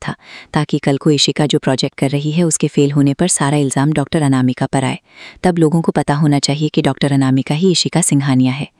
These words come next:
इशिका इस बारे में सोचते हुए फैसला ले रही थी, तभी अंजलि उनकी बातों के बीच आ गई थी, जिसने उनकी बातें सुन ली थी। "कोई ज़रूरत नहीं है ये सब करने की, एक बाहर वाले की बात मानकर तुम लोग अपना decision ले भी कैसे सकते हो?"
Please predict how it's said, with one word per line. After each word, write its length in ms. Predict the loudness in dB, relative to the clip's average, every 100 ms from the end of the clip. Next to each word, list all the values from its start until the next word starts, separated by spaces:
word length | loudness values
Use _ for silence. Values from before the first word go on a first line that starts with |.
| -20 -20 -8 0
इशिका 300 | 2 2 2
इस 160 | 0 0
बारे 200 | 2 2
में 100 | 2
सोचते 360 | 0 0 -2
हुए 180 | 0 0
फैसला 360 | 0 -2 -2 -2
ले 140 | -2
रही 200 | -2 -4
थी, 200 | -4 -12 -14 -12 -2
तभी 240 | 2 4
अंजलि 320 | 4 4 4 2
उनकी 220 | 2 0
बातों 280 | -2 0 0
के 120 | 0
बीच 240 | 0 -2
आ 80 | -2
गई 180 | -2 -2
थी, 140 | 0
जिसने 300 | 0 2 2
उनकी 200 | 2 2
बातें 260 | -2 0 0
सुन 220 | 2 2
ली 140 | 0 -4
थी। 80 | -8 -10 _ _ 0
"कोई 200 | 4 4
ज़रूरत 420 | 4 2 2 2
नहीं 220 | 2 2
है 120 | 2 2
ये 100 | 2
सब 160 | -2 -2
करने 240 | 0 0
की, 180 | 0 -6 _ _ 0
एक 140 | 2
बाहर 240 | 2 2
वाले 200 | 2 2
की 120 | 2 0
बात 240 | 0 2
मानकर 300 | 2 2 0
तुम 180 | 2 2
लोग 180 | 2 0
अपना 180 | 0
decision 400 | 0 0 0 0
ले 140 | 2 0
भी 140 | 0
कैसे 260 | 0 -2 -2
सकते 300 | -4 -4 -8
हो?" 180 | -8